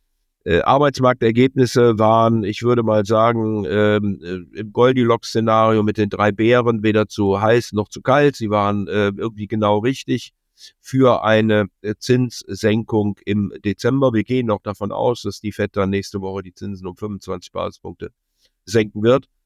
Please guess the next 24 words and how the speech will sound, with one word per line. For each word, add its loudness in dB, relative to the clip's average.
Ähm, 2
allerdings 2
wird 2
sie 2
dann 4
wahrscheinlich 2
eher 4
pausieren 2
und 0
wird -2
gucken, 0
äh, 2
wie 0
wir 4
das 0
gerade 0
diskutiert -4
haben, -2
was -4
wird -2
denn -2
Trump -2
wirklich -6
durchsetzen? -4